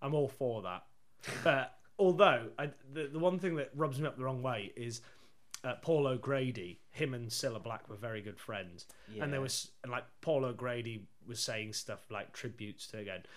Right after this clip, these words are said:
Speaker 1: "Yeah, me and our Cilla were having a great time." And you go, "I know you two were a pair of cunts when you two were together. I bet you were unbearable." Do you know, you know, you
Speaker 2: Wow.
Speaker 1: just know two people are a fucking pair of pricks
Speaker 2: Oh,
Speaker 1: when
Speaker 2: but
Speaker 1: they're
Speaker 2: that, that
Speaker 1: together.
Speaker 2: means they're good friends, though, isn't it?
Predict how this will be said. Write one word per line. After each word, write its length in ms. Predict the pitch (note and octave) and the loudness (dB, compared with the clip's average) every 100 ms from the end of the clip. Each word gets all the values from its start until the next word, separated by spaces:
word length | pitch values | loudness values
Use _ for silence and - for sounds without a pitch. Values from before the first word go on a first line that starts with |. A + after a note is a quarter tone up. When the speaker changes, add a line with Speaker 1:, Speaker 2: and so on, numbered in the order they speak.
| - | -10
Speaker 1:
"Yeah, 300 | A#2+ A#2 B2+ C3+ | 0 2 4 2
me 180 | C#3 | 4
and 100 | D3 | 4
our 220 | C#3+ C#3+ C#3+ | 6 6 4
Cilla 400 | - C#3+ C#3 C3+ | 4 4 4 4
were 120 | C3+ | 4
having 200 | C3+ C3+ | 4 2
a 60 | C3 | 0
great 400 | C#3+ D3 C3+ - | 4 4 2 2
time." 220 | D3+ D3 | 2 2
And 100 | C#3 | -4
you 60 | |
go, 120 | C3 C#3 | 0 0
"I 100 | C#3+ | 0
know 260 | A#2+ A#2 | -2 -4
you 220 | A2 G#2+ G#2 | -6 -6 -8
two 180 | - F#2+ | -8 -10
were 120 | F2 | -10
a 40 | E2+ | -12
pair 300 | - G#2 F#2 | -12 -10 -10
of 80 | - - | -14 -10
cunts 480 | - - F2+ - - | -10 -8 -10 -12 -10
when 140 | F2 | -10
you 100 | F2 | -10
two 180 | F2 E2 | -10 -12
were 80 | D#2 | -12
together. 360 | - - D#2+ D#2 D#2+ | -14 -12 -12 -10 -8
I 40 | |
bet 180 | F#2+ B2 | -6 -6
you 100 | A2+ | -6
were 100 | A2 | -6
unbearable." 880 | A2+ A2 - A2 G2+ F#2+ F#2 F2 E2 - - | -6 -8 -6 -2 -2 -2 -8 -10 -12 -14 -6
Do 80 | D3+ | -4
you 60 | |
know, 60 | D#3 | 2
you 140 | F3 | 6
know, 100 | G3+ | 8
you 120 | G#3+ G#3 | 8 6
Speaker 2:
Wow. 40 | |
Speaker 1:
just 260 | F#3 - E3+ | 4 0 0
know 300 | F3+ F#3 E3 | 4 6 6
two 320 | - - D#3+ | 4 0 2
people 260 | D#3 C3 A2+ | 0 -4 -4
are 60 | |
a 40 | - | -6
fucking 380 | - - A#2+ | -12 -12 -10
pair 220 | A#2 B2+ A2+ | -8 -6 -6
of 100 | A2 | -8
pricks 460 | - A#2+ - - G#2+ | -8 -6 -6 -6 -4
Speaker 2:
Oh, 40 | |
Speaker 1:
when 100 | G2 | -2
Speaker 2:
but 40 | G#2+ | 0
Speaker 1:
they're 100 | A2 | -2
Speaker 2:
that, 80 | A2+ | 2
that 60 | A#2+ | 0
Speaker 1:
together. 120 | G2+ | 2
Speaker 2:
means 120 | B2 A2+ | -2 -2
they're 80 | A2 | -4
good 180 | G#2 | -6
friends, 340 | - A2 G#2+ G#2 | -4 -4 -4 -4
though, 140 | G#2+ | -4
isn't 220 | G#2+ G#2+ | -4 -6
it? 240 | G#2+ - | -8 -10